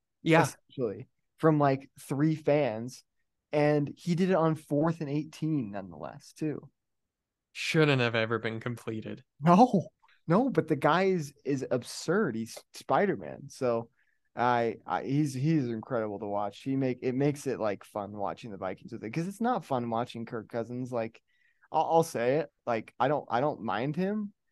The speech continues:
Speaker 2: I think he's a nice guy. I've listened to him in interviews, but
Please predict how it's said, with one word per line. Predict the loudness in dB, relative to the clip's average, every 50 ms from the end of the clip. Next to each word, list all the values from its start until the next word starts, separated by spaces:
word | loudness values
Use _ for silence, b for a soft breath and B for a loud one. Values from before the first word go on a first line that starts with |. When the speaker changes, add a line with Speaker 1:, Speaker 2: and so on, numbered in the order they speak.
| _ _ _ _ _
Speaker 2:
I | -4 -2
think | -2 -2 -4 -2
he's | -2 -4 -4 -2 -2
a | -2
nice | -2 -2 -2 -2 -4
guy. | -4 0 2 2 4 4 2
I've | 2 0
listened | 0 -2 -2 -2 -2
to | 0 0
him | 0 0
in | 0
interviews, | 0 -2 -2 -2 -4 -4 -6 -6 -8 -6
but | 0 0 0 0 0